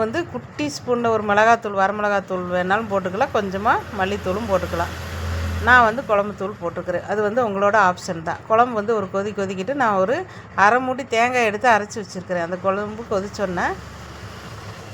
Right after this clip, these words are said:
அந்த தேங்காயை அந்த குழம்புல ஊத்தணும், அதனால அரைச்சி வச்சிருக்கிறேன். முன்னையே ரெ-, அரைச்சி வச்சுட்டேன். குழம்பு ஒரு கொதி வரட்டும். அந்த காய் நல்லா வெந்துரும், மொச்சப்பயிறு உருளைக்கிழங்கோடு சேர்ந்து அந்த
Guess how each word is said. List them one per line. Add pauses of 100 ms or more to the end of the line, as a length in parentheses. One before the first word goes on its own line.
(120)
அந்த
தேங்காயை
அந்த (100)
குழம்புல
ஊத்தணும்,
அதனால (100)
அரைச்சி
வச்சிருக்கிறேன்.
முன்னையே
ரெ-, (100)
அரைச்சி
வச்சுட்டேன். (120)
குழம்பு (120)
ஒரு (100)
கொதி
வரட்டும். (420)
அந்த (100)
காய் (120)
நல்லா
வெந்துரும்,
மொச்சப்பயிறு
உருளைக்கிழங்கோடு
சேர்ந்து
அந்த